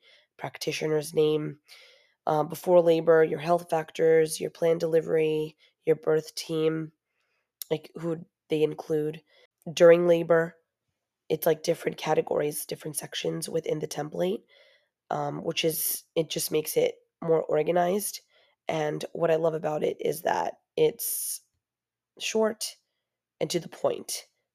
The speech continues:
It's not long. And it even has a section here where it says, like, newborn care, and it has a lit bullet points. You can just circle,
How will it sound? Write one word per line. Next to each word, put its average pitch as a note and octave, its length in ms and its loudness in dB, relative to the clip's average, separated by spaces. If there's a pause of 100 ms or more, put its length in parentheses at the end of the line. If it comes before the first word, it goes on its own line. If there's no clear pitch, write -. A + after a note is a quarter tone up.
It's - 200 -6
not D#3+ 220 2
long. D3+ 340 -8 (1000)
And D#3 220 2
it - 80 -2
even E3+ 240 2
has E3 240 0
a D#3 60 -4
section D3+ 480 -2
here D#3 360 4 (500)
where E3 180 6
it - 120 4 (200)
says, E3 300 0
like, D#3 180 -2
newborn E3 460 2
care, F3 380 4
and D#3 120 0
it D3+ 60 -4
has D3+ 180 -6
a D3 60 -6
lit D#3 280 -2
bullet D#3 260 0
points. F#3+ 460 0 (320)
You F#3+ 100 0
can G#3+ 140 4
just G3 200 -2
circle, - 440 -2